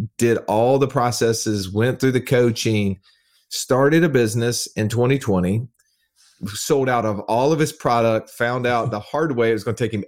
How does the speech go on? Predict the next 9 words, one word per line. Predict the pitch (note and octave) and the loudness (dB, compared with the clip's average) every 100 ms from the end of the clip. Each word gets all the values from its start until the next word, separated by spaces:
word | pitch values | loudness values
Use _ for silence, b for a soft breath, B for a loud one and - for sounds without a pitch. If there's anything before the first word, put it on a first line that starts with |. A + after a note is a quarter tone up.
| - | 0
eight | D#3 F3+ - A2+ | 0 0 -4 -6
<laughs> | A#2 - | -6 -2
months | F3 C#3+ A#2+ - - | 0 0 -2 -6 -4
to | B2+ | -4
get | G2+ C#3+ B2+ | 0 0 0
new | C#3+ | -4
product. | - B2 A#2 F#2 F#2+ - _ B B B | -2 0 0 -2 -4 -8 _ B B B
So | - D#3+ | 0 0
really, | C3+ D#3+ F#3+ E3 C3+ C3 | 2 2 4 4 2 0